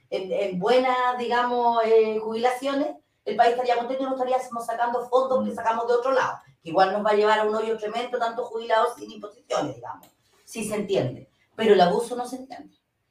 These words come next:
Speaker 1: Y aquí en este país vivimos en abuso sobre abuso. Abuso, te suben cinco mil pesos el mínimo y te sube dos lucas la luz y te dicen, "Pero si son tres mil nomás el agua", pero ya tenés cinco y ya se te fueron las cinco que te habían subido en el mínimo.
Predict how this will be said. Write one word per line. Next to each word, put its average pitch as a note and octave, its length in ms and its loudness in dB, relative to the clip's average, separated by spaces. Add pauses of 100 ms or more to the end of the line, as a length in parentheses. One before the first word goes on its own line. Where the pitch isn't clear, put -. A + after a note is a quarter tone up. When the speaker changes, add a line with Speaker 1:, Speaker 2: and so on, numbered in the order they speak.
Speaker 1:
Y E3+ 140 -2
aquí E3 200 2
en G#3 120 -6
este G#3 160 -10
país F3+ 360 -4
vivimos E3+ 400 -6
en C#3 120 -4
abuso D4+ 640 2 (100)
sobre C#4+ 240 8
abuso. C#4 560 0 (280)
Abuso, B3+ 500 -2
te G#3+ 120 -2
suben A#3 280 -2
cinco F3+ 240 -4
mil A#3 220 -6
pesos C#4+ 260 -4
el C4 80 -4
mínimo D#4+ 520 0 (320)
y A#3 300 -8
te A#3 160 2
sube A#3+ 200 4
dos B3+ 120 6
lucas D#4+ 280 4
la E4 120 0
luz D4 400 -2 (200)
y G#3+ 560 -6
te A3+ 80 -2
dicen, - 260 -2
"Pero B3+ 140 0
si A3 120 -6
son C#4 160 0
tres B3+ 160 2
mil D4+ 180 4
nomás D#4+ 220 6
el A4+ 80 4
agua", - 480 2 (280)
pero F#3+ 140 -4
ya G3+ 140 6
tenés B3 240 0
cinco C4 520 -2
y G3 100 -12
ya G#3 120 2
se F#3+ 100 -4
te F#3 100 -4
fueron G#3 200 -2
las G#3 180 -4
cinco B3 180 -6
que A3+ 60 -4
te A3 60 0
habían G#3+ 160 -4
subido G#3+ 200 -6
en A#3 60 -2
el C4 80 -2
mínimo. C4+ 500 -4